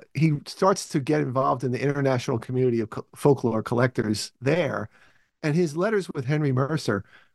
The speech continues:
are very interesting, 'cause Mercer is a sort of understudied figure. He's an antiquarian and an archaeologist and, uh, obsessed with folk culture and folklore in general. And his letters with Mercer, there's clearly a dual enthusiasm. And again, the enthusiasm is the,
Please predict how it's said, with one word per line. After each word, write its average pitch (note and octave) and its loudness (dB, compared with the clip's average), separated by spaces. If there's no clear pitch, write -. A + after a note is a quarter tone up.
are C#3 0
very C3 2
interesting, A#2+ -4
'cause A#2 -4
Mercer D#3 2
is A#2+ 0
a A2 -4
sort D3 0
of A2+ -2
understudied B2+ 0
figure. A#2 2
He's A#2+ 2
an A#2+ 0
antiquarian B2+ 0
and A2+ -2
an A2+ -2
archaeologist A#2+ 0
and, A2+ 2
uh, C3+ 2
obsessed C3 0
with B2+ 0
folk C#3 2
culture C3+ 0
and A2+ -2
folklore B2+ 0
in A2 -2
general. B2+ 2
And D3 0
his D3 -2
letters G3 2
with D3+ -6
Mercer, D3+ 0
there's B2+ 0
clearly E3 2
a B2+ 0
dual C3+ 0
enthusiasm. C#3+ -2
And D3 0
again, E3+ 0
the D#3+ 2
enthusiasm D#3+ 0
is B2+ -4
the, B2+ 2